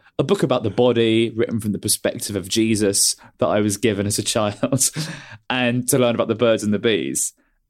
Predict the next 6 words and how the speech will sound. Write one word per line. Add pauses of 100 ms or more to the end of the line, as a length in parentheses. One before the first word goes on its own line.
(200)
But
that (240)
book
really
just
said,